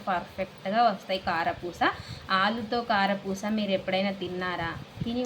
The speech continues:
ఉంటే కామెంట్ అయితే చేయండి. ఒకసారి ఇలా ట్రై చేయండి తినకపోతే. చూసిన వాళ్ళు ఒక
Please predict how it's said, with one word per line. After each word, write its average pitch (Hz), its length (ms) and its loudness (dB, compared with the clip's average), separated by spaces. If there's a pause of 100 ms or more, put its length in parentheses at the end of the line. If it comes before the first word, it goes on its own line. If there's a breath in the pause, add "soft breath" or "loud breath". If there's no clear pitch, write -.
(100)
ఉంటే 196 200 -2 (100)
కామెంట్ 185 380 -2
అయితే 185 240 -4
చేయండి. 170 400 -4 (160)
ఒకసారి 214 440 -2
ఇలా 220 200 -2
ట్రై 196 180 2 (120)
చేయండి 170 400 -4
తినకపోతే. 170 600 -4 (580 loud breath)
చూసిన 247 300 -2
వాళ్ళు 247 180 2
ఒక 233 120 -2